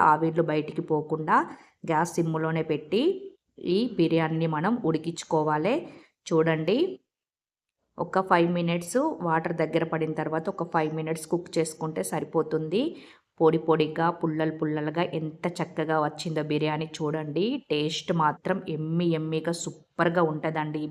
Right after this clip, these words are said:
బిర్యానీ. ఇలా కొల-, తలతో మీరు కూడా ట్రై చేయండి, మీకు కూడా పర్ఫెక్ట్గా సూపర్గా వస్తుందండి. ఫస్ట్ టైమ్ చేస్తున్నా సరే పర్ఫెక్ట్గా వస్తది. ఇప్పుడు ఒక ప్లేట్లో ఇలా సర్వ్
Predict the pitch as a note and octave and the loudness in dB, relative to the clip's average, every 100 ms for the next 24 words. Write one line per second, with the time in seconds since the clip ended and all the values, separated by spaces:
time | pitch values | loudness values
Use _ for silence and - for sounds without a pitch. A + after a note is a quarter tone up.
0 | D#3+ D#3 D#3+ D#3 E3+ C4 - - - - | -2 0 0 0 0 0 -2 -16 -20 -18
1 | - D#3+ F3 G3 D#3 D3+ _ _ _ - | -4 2 2 2 -2 -2 _ _ _ 4
2 | F3 F3 E3+ F#3+ C#4+ G#3 E3+ E3+ E3+ E3+ | 8 8 8 10 10 8 6 4 6 4
3 | F#3 B3+ - E3+ D#3 E3 E3+ E3 D#3+ D#3+ | 6 2 0 0 0 0 4 4 4 2
4 | E3 A#3 D4+ E3+ D#3+ - E3 D#3+ G3+ - | 2 2 4 2 2 -2 2 4 4 4
5 | E3 D3+ D3+ E3+ - - F3+ F#3 - D3 | 4 4 4 0 0 2 4 4 2 -4
6 | - F3+ F3 F3+ D#3+ - D#3+ D#3+ D3+ D#3 | 4 6 8 6 6 2 0 2 0 2
7 | G3+ G3 D#3+ - - E3 E3+ D#3+ D#3 - | 0 2 0 0 -2 0 0 -2 -2 -4
8 | D#3+ D#3 D#3+ D#3 E3+ C4+ - - - - | -2 -2 0 0 2 0 -4 -16 -16 2
9 | D#3 D3+ E3 E3 - D#3+ D#3+ D#3+ - D#3 | 2 2 -2 -2 -2 4 6 4 2 0
10 | D#3 G#3 F#4 - - - E3+ - E3 F3 | 0 2 0 -2 -14 -8 -8 2 4 6
11 | C#4 - F#3 E3+ D#3+ D#3+ D#3 E3+ D#3+ D#3+ | 4 0 -2 -2 2 0 2 2 2 2
12 | E3+ D#3 D#3+ | 0 -2 -2